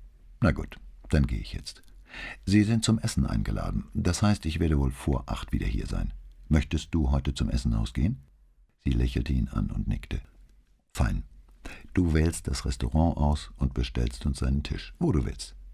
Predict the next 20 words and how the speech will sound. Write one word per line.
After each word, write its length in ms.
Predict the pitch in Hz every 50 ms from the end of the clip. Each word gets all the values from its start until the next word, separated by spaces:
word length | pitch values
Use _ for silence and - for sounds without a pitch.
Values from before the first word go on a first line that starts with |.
| - - - - - - -
„Alcovo?“ 600 | - - 113 220 - - 113 - - - 175 214 - - - - - - - _ _ _ _ _ _ _ _ _ _ _ _ _ _ -
„Zuerst 400 | - - 151 139 123 - - -
die 80 | 76
Schuhe, 560 | - - - - 107 98 95 87 82 78 76 - - - - - -
jetzt 420 | - 92 78 - - - - -
Essen 300 | - 73 - - 69 64
im 200 | - - 69 67
Alcovo. 760 | - - 64 60 - - - - 76 71 - - 73 76 - - - - _ _ _ _ _ _ _ - - - -
Die 120 | 76 67 -
Küche 240 | - 92 - -
dort 220 | - - 57 52 -
war 120 | 57 53
hervorragend. 640 | 53 55 - - - 92 - 113 95 85 82 - - - - - - -
Zum 200 | - 98 - 71 - -
Teufel 300 | - - - - - - -
mit 140 | - -
den 120 | - - -
Preisen.“ 400 | - - - - - - - - - - - - - - - - - - - - - - -
Er 120 | - -
lächelte. 440 | 50 50 - - - - - -